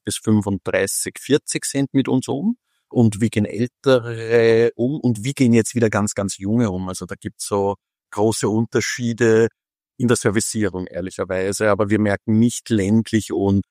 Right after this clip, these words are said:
und urban, da kriegen wir wenig Unterschiede mit im Servicebereich. Äh, ja.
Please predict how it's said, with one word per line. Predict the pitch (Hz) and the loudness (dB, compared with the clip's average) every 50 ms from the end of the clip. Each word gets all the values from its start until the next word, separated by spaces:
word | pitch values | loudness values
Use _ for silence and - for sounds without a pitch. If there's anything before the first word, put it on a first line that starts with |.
| _ - | _ -6
und | 107 104 123 | -2 0 2
urban, | 117 104 - 95 85 90 101 110 | 2 2 2 0 0 0 0 0
da | 104 | -2
kriegen | - - 110 101 98 | -2 -2 -2 -2 0
wir | 101 95 - _ _ - | 0 -2 -2 _ _ -6
wenig | 101 101 110 120 113 - | 0 2 2 2 2 2
Unterschiede | 107 107 98 - 110 - - 113 104 107 101 | 0 0 0 0 0 0 0 -2 0 0 0
mit | 101 101 101 98 - | 0 0 0 -2 -6
im | 98 101 95 | -8 -10 -6
Servicebereich. | - - 98 90 - 98 - - - 98 90 92 92 92 101 - - - _ _ _ _ _ _ _ - | -4 -2 -2 -2 -2 -4 -8 -6 -6 -4 -2 -2 -2 -2 -4 -6 -10 -18 _ _ _ _ _ _ _ -18
Äh, | 82 82 - | -14 -12 -12
ja. | - - | -12 -14